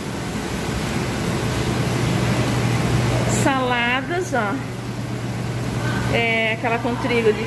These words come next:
quibe, né? Uhum. And, uh, agora aqui os pratos quentes, tem feijoada, feijão, arroz branco, arroz integral, couve,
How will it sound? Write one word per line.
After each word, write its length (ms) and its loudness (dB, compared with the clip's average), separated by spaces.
quibe, 300 2
né? 240 2
Uhum. - 0
And, 560 2
uh, 840 2
agora 260 0
aqui 140 -2
os 80 -2
pratos 500 -2
quentes, 320 -2
tem 140 -4
feijoada, 960 0
feijão, 500 2
arroz 320 0
branco, 360 0
arroz 300 2
integral, 920 0
couve, 720 4